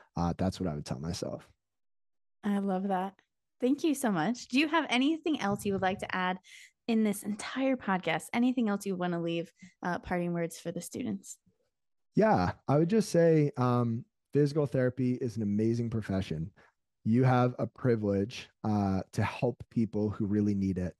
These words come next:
Speaker 1: So don't take that lightly. And at the same time, don't make this profession or any profession your identity, um, because you're more than a physical therapist.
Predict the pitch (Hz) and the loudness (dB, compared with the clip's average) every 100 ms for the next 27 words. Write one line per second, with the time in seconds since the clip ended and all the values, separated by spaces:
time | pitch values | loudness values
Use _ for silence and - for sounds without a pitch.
0 | _ - - 123 120 123 131 120 120 - | _ -20 -6 -2 0 0 0 2 0 0
1 | 101 92 87 92 110 _ _ - 123 123 | 0 0 -2 -4 -8 _ _ -4 0 0
2 | 127 135 135 127 127 123 123 110 120 123 | 0 0 0 2 2 2 0 0 -2 0
3 | 127 123 - 120 - 110 104 104 104 101 | 0 -2 -2 -4 -4 -2 -2 -2 0 0
4 | 104 - - 139 147 127 107 101 95 95 | -2 -4 -2 0 2 0 0 -4 -2 -2
5 | 98 98 90 - 110 101 98 98 127 151 | -2 -2 -2 0 0 2 0 0 0 0
6 | 220 _ - _ - 107 104 110 135 120 | -4 _ -20 _ -2 0 0 0 0 2
7 | 123 120 117 117 117 113 120 120 110 98 | 2 2 2 2 2 0 0 0 -2 0
8 | 101 98 107 104 - | 0 0 -2 -2 -6